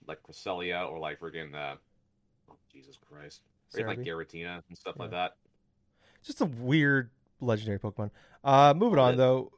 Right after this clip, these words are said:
Speaker 2: Oh, go ahead. You can say something?
Speaker 1: Well, like I was saying, yeah, it is a, a weird legendary Pokemon.
Speaker 2: Yeah, you usually expect, like, big dudes. Uh, anyways,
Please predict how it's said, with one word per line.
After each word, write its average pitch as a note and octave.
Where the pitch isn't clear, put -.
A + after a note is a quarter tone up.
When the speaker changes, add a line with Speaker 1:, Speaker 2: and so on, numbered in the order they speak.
Speaker 2:
Oh, D3+
go B2
ahead. A#2
You B2+
can A#2
say A#2+
something? A#2
Speaker 1:
Well, D3
like C3+
I C3+
was A#2+
saying, G#2+
yeah, E2+
it D#2
is F#2
a, D#2
a -
weird C#2+
legendary C#2+
Pokemon. D2+
Speaker 2:
Yeah, F#2+
you A#2
usually C3+
expect, A2
like, G2+
big A2
dudes. G#2+
Uh, C3
anyways, C#3+